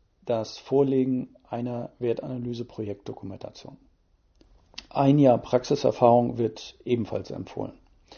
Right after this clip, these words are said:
Das Modul drei vermittelt noch Kenntnisse zur Durchführung und dem Ablauf von Wertanalyseprojekten, bietet aber ebenfalls noch einmal die Möglichkeit, seine offenen Fragen zu klären,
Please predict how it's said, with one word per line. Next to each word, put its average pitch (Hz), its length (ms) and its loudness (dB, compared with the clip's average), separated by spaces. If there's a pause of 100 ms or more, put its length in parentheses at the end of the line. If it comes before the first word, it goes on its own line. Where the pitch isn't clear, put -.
(240)
Das 123 180 -2
Modul 123 460 2
drei 120 380 0
vermittelt 127 560 -2
noch - 180 -6
Kenntnisse 135 560 0 (420)
zur 123 180 0
Durchführung 156 840 4 (120)
und 127 320 -2
dem 120 420 4
Ablauf 131 460 0
von 120 240 -2
Wertanalyseprojekten, 113 1120 -4 (680)
bietet 131 360 -4
aber 131 460 0
ebenfalls 147 640 -2
noch 131 160 -6
einmal 131 320 -2
die 120 80 -4
Möglichkeit, 120 600 -6
seine 117 220 -4
offenen - 320 -6
Fragen 104 380 -6
zu - 100 -18
klären, - 320 -14